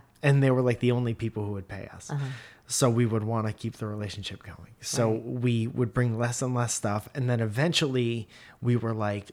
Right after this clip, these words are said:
Speaker 1: "Let's just figure out, like, a jazzy version of what we do."
Speaker 2: Right.
Speaker 1: But it probably took us five or six times of ruining
Speaker 2: Ah.
Speaker 1: people's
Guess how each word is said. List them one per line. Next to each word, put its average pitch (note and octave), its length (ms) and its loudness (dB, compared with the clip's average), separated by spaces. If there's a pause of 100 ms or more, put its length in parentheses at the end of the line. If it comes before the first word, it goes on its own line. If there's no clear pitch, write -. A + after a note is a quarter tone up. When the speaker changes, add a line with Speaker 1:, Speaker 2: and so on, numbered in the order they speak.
(100)
Speaker 1:
"Let's D3 240 0
just - 280 -2
figure B2+ 300 2
out, A2+ 180 -2
like, A2+ 120 -6
a G#2+ 60 -4
jazzy G#2 640 -2
version G2 580 -6 (400)
of G#2 220 -4
what G#2 200 -4
we G#2 100 -6
do." G2 300 -10 (100)
Speaker 2:
Right. D3 260 -6 (440)
Speaker 1:
But C#3+ 140 4
it B2 140 -2
probably C3+ 500 0
took A#2+ 320 -4
us G2+ 420 -6 (380)
five B2 380 4
or A#2 60 -2
six - 300 -2
times G#2+ 460 -2
of G#2+ 360 -2 (220)
ruining B2 1120 4 (120)
Speaker 2:
Ah. C3+ 280 -6
Speaker 1:
people's C3+ 500 4